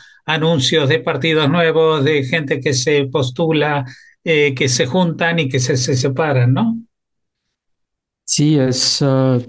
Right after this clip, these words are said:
Speaker 2: todavía una especie de status quo a nivel de encuestas. El gran problema de Israel es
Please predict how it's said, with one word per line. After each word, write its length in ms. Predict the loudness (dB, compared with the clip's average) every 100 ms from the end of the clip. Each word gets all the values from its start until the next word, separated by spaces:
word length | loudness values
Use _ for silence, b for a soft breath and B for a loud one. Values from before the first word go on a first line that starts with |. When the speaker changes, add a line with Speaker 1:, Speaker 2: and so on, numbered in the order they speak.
| -12 _
Speaker 2:
todavía 560 | -4 0 2 2 2 4
una 160 | 4 2
especie 400 | -2 -4 -2 0
de 120 | 0
status 440 | 0 -4 -4 -8
quo 640 | -4 0 2 2 0 0 -2
a 240 | -2 0
nivel 320 | 2 2 0
de 180 | 0 0
encuestas. 800 | -2 -2 -4 -2 -2 -2 -4 -8 _ _ _ _ _ _ _ _
El 120 | -4 -2
gran 280 | 0 0
problema 420 | 0 0 2 2 2
de 100 | 0
Israel 380 | 0 0 0
es 300 | 0 -2 -6